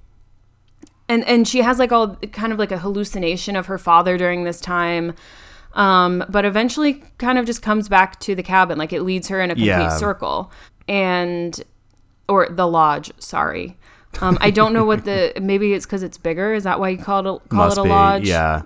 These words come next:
Speaker 1: I don't know. Whatever. Um, buried in the snow,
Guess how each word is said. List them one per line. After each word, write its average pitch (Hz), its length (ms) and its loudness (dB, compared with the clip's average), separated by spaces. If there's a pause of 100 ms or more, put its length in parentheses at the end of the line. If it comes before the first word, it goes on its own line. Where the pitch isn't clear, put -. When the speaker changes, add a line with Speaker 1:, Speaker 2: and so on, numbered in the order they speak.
Speaker 1:
I 185 140 -2
don't 160 120 -2
know. 151 300 -4
Whatever. 156 380 -6 (380)
Um, 190 440 2 (160)
buried 320 300 2
in 294 120 6
the 262 80 4
snow, 196 1000 2